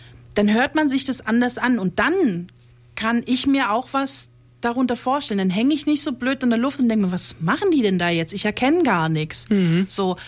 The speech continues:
Speaker 1: sondern ich weiß halt, „Ah, oh wow, da passiert ja, ah krass, da passiert ja was.“ Und dann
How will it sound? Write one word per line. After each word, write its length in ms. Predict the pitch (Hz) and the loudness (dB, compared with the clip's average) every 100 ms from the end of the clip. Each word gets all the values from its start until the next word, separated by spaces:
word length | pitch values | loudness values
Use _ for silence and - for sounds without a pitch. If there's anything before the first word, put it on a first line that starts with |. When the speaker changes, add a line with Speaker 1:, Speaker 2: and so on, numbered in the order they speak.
| - | -10
Speaker 1:
sondern 320 | - 233 311 | -2 0 0
ich 160 | 254 240 | 0 -2
weiß 160 | 254 269 | -2 -4
halt, 140 | - | -6
„Ah, 480 | - 294 320 311 262 | -2 -2 0 -2 -2
oh 180 | 208 214 | -2 -2
wow, 460 | 190 240 285 285 202 | 0 0 0 0 0
da 140 | 226 233 | -2 -2
passiert 400 | 226 - 226 233 | -4 -2 0 -2
ja, 80 | - | -2
ah 160 | 220 240 | -4 -4
krass, 440 | - 247 254 - | -2 -2 -4 -6
da 120 | 220 | -6
passiert 440 | 214 226 - 359 415 | -2 -2 0 0 2
ja 160 | 202 | 0
was.“ 280 | 175 165 - | 0 -2 -2
Und 160 | 202 196 | -2 0
dann 240 | 233 247 | 0 -2